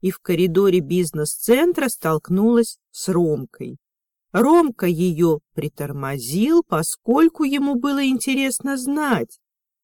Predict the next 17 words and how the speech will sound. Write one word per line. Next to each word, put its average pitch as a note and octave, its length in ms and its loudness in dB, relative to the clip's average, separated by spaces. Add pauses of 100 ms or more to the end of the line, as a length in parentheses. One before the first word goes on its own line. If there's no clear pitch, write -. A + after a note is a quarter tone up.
как C#4 200 -4
поживает D#4+ 680 4 (120)
Катечка, - 800 -2 (800)
и A#3 140 2
заодно C#4+ 500 2
передать C4 580 2
привет, F#3+ 560 0 (360)
так A#3+ 240 2
как A#3+ 260 -2
ему C#4 240 0
было C4+ 320 -2
неловко D4+ 720 2
отвлекать A3 640 2
звонками A3+ 640 4
молодую G3+ 600 4
маму C4+ 460 4
от G#3 120 0